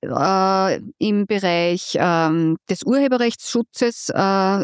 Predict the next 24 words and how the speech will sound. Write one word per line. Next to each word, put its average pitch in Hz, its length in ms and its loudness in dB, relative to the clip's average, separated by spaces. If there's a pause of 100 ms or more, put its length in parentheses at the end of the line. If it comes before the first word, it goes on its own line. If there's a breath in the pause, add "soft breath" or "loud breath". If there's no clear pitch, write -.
im 196 340 0
klassischen 185 420 -2
Bereich 175 240 0
des - 140 -14
Bildnisschutzes 233 880 -4 (400 soft breath)
an 202 220 0
einigen 196 400 0
Fällen. 190 540 2
Äh, 175 640 0 (100)
fällt - 540 -4
mir 196 100 2
jetzt 180 280 -2
grad - 300 -2
ganz 185 240 -2
aktuell 185 480 0
ein, 160 340 0 (480 soft breath)
eine 165 180 2
Entscheidung 185 640 0
von 180 220 -2
den 185 160 0
Omas 196 460 0
gegen 180 260 0
rechts, - 600 -2
äh, 190 280 2